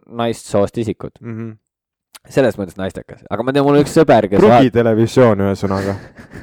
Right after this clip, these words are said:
Speaker 1: <laughs> Jah. Mul on üks sõber, kes, äh, teeb, äh, nagu vaatab ka seda.
Speaker 2: Mhm.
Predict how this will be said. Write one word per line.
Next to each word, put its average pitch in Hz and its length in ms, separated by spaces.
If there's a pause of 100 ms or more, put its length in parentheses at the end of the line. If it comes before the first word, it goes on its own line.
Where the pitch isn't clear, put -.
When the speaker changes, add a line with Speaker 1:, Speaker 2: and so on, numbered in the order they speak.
(100)
Speaker 1:
<laughs> - 560
Jah. - 220 (1000)
Mul 135 180
on 147 100
üks 139 160
sõber, 151 320
kes, 107 280
äh, 98 600
teeb, 104 400
äh, 101 200 (160)
nagu 117 200
vaatab 143 320
ka 123 240
seda. 85 360
Speaker 2:
Mhm. 127 340